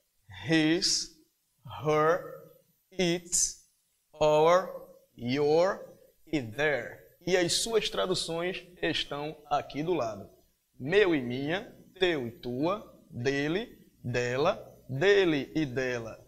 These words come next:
para animais, objetos e fenômenos da natureza, que é aí o nosso pronome neutro,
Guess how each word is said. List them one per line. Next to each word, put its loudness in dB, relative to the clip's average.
para -4
animais, -6
objetos -6
e -4
fenômenos -10
da -6
natureza, 0
que -4
é 2
aí 2
o 0
nosso -8
pronome -10
neutro, -4